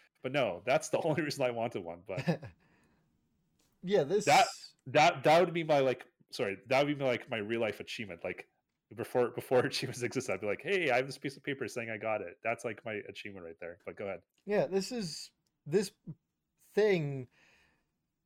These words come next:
Speaker 2: would have been kinda cool to see. I just don't think it would have gotten as much use. Like, Nintendo's obviously dipped their toes into different techs here and there, stuff that's come out, stuff that hasn't,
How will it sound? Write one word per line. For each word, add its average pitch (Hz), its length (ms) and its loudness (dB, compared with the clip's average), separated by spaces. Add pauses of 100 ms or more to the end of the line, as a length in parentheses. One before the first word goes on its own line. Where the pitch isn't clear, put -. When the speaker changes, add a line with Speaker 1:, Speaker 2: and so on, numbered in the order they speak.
(200)
Speaker 2:
would 147 240 2
have 202 80 0
been 202 160 4
kinda 196 300 0
cool 196 380 2
to - 120 -18
see. 196 420 -4 (320)
I 165 140 4
just 180 140 -2
don't 156 180 -6
think 139 140 -10
it - 60 -12
would 131 120 -4
have 117 100 -14
gotten 123 380 -6 (400)
as 156 340 6
much 143 320 -2
use. 135 400 -6
Like, 139 120 -6
Nintendo's 156 480 0
obviously 139 420 0
dipped 131 260 -8
their 120 120 -10
toes 123 420 -2
into 131 260 -8
different 139 380 -8
techs - 300 -4
here 127 260 -6
and 113 180 -12
there, 147 540 2 (260)
stuff 175 240 4
that's 165 180 -6
come 151 200 -4
out, 139 360 4
stuff - 220 -8
that 117 140 -6
hasn't, 123 600 -6